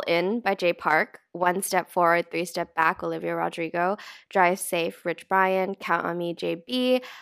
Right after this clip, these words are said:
Love Myself, film version by Tracy Ellis Eos, and then a runner-up that I put was Zero O'Clock by B T S.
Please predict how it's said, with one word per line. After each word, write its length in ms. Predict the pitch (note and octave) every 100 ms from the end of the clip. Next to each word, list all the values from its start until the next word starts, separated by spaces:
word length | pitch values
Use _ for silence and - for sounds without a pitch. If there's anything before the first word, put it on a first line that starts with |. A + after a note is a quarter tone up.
| -
Love 260 | F#3 F3 F3+
Myself, 640 | F#3 F#3+ - G3 F#3+ G#3
film 400 | - F3+ E3+ F3+
version 420 | F#3+ F#3+ G3 F#3+
by 120 | F#3
Tracy 640 | E3 - E3+ - F3+ E3+ F3
Ellis 560 | - E3 E3+ F3+ - - -
Eos, 580 | E3 G#3 E4 - - - -
and 100 | F#3
then 120 | F3+
a 80 | F3
runner-up 720 | F#3 G3 A#3+ - D#3+ E3+ -
that 80 | F#3
I 100 | E3+
put 320 | - F3 -
was 220 | F3 E3
Zero 260 | D#3+ D#3+ E3
O'Clock 320 | E3 D#3+ D#3+
by 120 | D#3
B 160 | D3 D3
T 180 | - D3
S. 380 | - - -